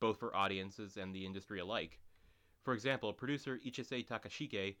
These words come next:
corralled together six young directors working in the genre to create the film series J-horror theater. Films like Infection, Premonition, Reincarnation, and Retribution all came out within the second half of the decade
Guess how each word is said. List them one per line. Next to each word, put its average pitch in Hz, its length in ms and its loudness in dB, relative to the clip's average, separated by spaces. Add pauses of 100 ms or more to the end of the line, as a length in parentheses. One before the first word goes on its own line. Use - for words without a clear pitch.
(160)
corralled 127 300 0
together 117 320 -4
six - 320 -4
young 117 180 -2
directors 101 480 -2
working 107 280 -4
in 95 40 -6
the 87 80 -8
genre 92 300 0
to 101 100 -10
create 107 220 -4
the 98 80 -12
film 120 260 0
series 95 460 -4 (180)
J-horror 98 480 0
theater. 98 400 -4 (640)
Films 131 300 2
like 101 260 4
Infection, 110 880 -2
Premonition, 101 720 -4
Reincarnation, 98 800 -2
and 98 340 -4
Retribution 107 760 -4
all 113 240 6
came 104 360 -4
out 104 280 0
within 101 200 -6
the 95 60 -8
second 101 280 -6
half 95 180 -2
of 95 80 -8
the 92 120 -8
decade 95 300 -2